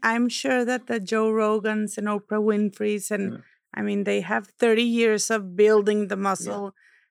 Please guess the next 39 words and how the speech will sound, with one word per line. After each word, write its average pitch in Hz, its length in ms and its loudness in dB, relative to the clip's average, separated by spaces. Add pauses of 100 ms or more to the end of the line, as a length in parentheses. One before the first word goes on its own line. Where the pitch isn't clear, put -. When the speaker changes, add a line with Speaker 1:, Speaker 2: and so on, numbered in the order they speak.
(140)
Speaker 1:
There's 196 260 2
no 214 200 2
instant 202 420 -4
gratification. 208 880 -4
Speaker 2:
Yeah. 233 80 -6
Speaker 1:
We 208 160 0
forget 202 680 0 (140)
Speaker 2:
Yeah. - 120 -20
Speaker 1:
'cause 220 220 0
we 214 160 4
like 202 260 2
seeing 208 320 2
the 214 100 2
success, 202 720 -2 (360)
but 196 180 -6
they've 202 200 0
been 240 200 4
working 240 440 0
at 240 120 2
it 233 260 -2
for 214 140 -2
a 196 100 0
long 196 260 0
time 208 280 -4 (100)
Speaker 2:
Yeah, 202 60 -2
I 196 40 -2
tell, 185 120 2
Speaker 1:
and 180 80 -4
Speaker 2:
I 147 100 0
tell 160 180 -2
people 139 260 -6
this 127 140 -4
a 120 60 -6
lot, 117 300 -4 (100)
especially 131 420 -2
with 117 160 -8
those 120 240 0
kind 120 260 -8
of 110 280 -10